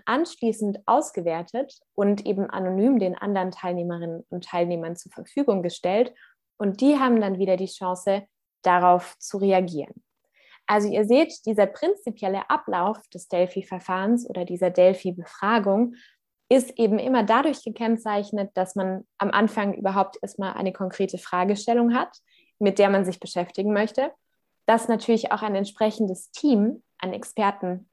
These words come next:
ausgewählt wird, dass dieser Fragebogen dann auch für die erste Runde erstellt wird, dass dann die Befragung durchgeführt wird und ab da beginnt dann eben dieses, diese Mehrstufigkeit,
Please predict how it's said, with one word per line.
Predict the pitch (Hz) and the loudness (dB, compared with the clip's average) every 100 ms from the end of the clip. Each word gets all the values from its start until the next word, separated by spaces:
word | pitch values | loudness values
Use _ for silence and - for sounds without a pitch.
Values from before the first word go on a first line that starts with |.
| - | 0
ausgewählt | 262 320 - 170 160 160 | 0 0 -4 -2 -2 0
wird, | 196 262 - _ _ _ _ _ _ _ _ - | -2 -2 -10 _ _ _ _ _ _ _ _ -2
dass | 202 | 0
dieser | 220 196 190 | 4 4 4
Fragebogen | - 202 254 269 233 240 240 208 | 2 0 2 4 4 4 4 2
dann | 190 - | -2 -2
auch | 180 185 | -4 -4
für | - - 180 | -12 -10 -6
die | 175 - | -4 -2
erste | 214 233 240 226 | 2 2 2 -2
Runde | 208 202 202 | 0 0 0
erstellt | 185 - - 180 175 - | -4 -8 -4 0 0 -2
wird, | 180 175 - _ - _ _ - | -4 -4 -8 _ -20 _ _ -2
dass | 190 185 | 0 0
dann | - 190 | -2 -2
die | 180 | -2
Befragung | 180 - 190 202 202 | -4 -6 -4 0 2
durchgeführt | 233 311 311 240 - 214 208 | 4 4 2 -8 0 0 0
wird | 208 202 202 | -2 -2 -2
und | 196 190 202 | -6 -4 -4
ab | - | -2
da | - 196 220 | 0 2 2
beginnt | 202 196 196 202 | 2 2 0 0
dann | 185 180 | -4 -4
eben | 185 180 | -4 -2
dieses, | 175 175 170 - - | -4 -2 -4 -6 -8
diese | 185 180 | -2 0
Mehrstufigkeit, | 180 247 302 - 269 233 240 220 214 214 | 2 2 -2 -8 -8 -8 -6 0 0 0